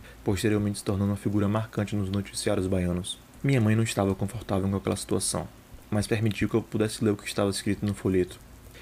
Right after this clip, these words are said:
Era uma descrição explícita do que a família costumava contar sobre o que aconteceu com Lucas Terra em vinte e um de março de dois mil e um, sem nenhum filtro ou adequação para os públicos mais sensíveis.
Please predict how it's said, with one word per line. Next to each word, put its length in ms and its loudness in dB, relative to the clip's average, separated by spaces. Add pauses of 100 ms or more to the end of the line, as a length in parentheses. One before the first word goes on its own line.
(240)
Era 180 2
uma 140 2
descrição 460 0
explícita 600 -2
do 120 -2
que 100 -4
a 80 0
família 320 0
costumava 440 -2
contar 440 -2
sobre 220 0
o 40 -4
que 80 -4
aconteceu 480 -2
com 120 -2
Lucas 280 -4
Terra 220 0
em 140 0
vinte 320 0
e 80 0
um 40 4
de 80 2
março 320 0
de 60 -18
dois 160 -2
mil 140 -2
e 40 -2
um, 140 -4 (1000)
sem 180 2
nenhum 200 4
filtro 400 0
ou 60 4
adequação 460 0
para 140 2
os 160 -4
públicos 420 -2
mais 180 0
sensíveis. 680 -2